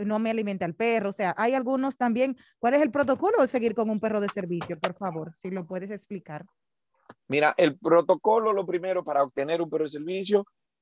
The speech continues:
Speaker 2: es que realmente lo necesite. Si tú no lo necesitas, oye, o no viajes con el perro, o mándalo como van todos los perros demás. No trate de ocupar una plaza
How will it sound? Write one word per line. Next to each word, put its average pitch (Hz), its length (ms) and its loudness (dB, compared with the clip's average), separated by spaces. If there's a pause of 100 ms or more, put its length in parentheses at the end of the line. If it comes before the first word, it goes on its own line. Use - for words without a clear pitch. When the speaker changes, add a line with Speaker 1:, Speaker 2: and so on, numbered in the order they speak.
Speaker 2:
es 165 160 4
que 156 160 0
realmente 139 600 0
lo 117 100 2
necesite. 80 640 -10 (500)
Si - 200 -4
tú 233 200 4
no 220 140 6
lo 165 160 4
necesitas, 104 760 0
oye, 127 320 2 (680)
o 135 120 4
no 175 120 2
viajes 226 300 2
con 160 160 -4
el 123 140 -8
perro, 95 480 -2
o 117 100 -2
mándalo 151 400 0
como 147 220 -6
van 117 220 -2
todos 135 260 -2
los 131 160 -6
perros 127 500 -2
demás. 107 640 -4 (560)
No 131 320 0
trate 127 440 0
de 143 60 0
ocupar 123 400 0
una 127 220 -4
plaza 127 520 0